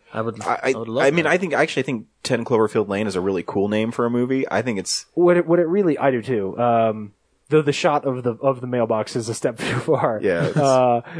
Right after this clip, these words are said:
Speaker 3: but the, um, what it really is, is a great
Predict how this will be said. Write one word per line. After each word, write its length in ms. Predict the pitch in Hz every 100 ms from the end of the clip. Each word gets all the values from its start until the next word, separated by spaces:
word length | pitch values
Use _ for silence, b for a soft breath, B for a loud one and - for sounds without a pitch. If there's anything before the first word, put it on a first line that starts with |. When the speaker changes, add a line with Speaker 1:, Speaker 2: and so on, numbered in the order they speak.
| -
Speaker 3:
but 200 | 170 151
the, 260 | 170 170 151
um, 580 | 135 127 117 113 107 110 _ _ _ -
what 160 | 147 175
it 40 |
really 300 | 190 226 165
is, 140 | 143 127
is 120 | 120
a 80 | 120
great 440 | 131 139 123 -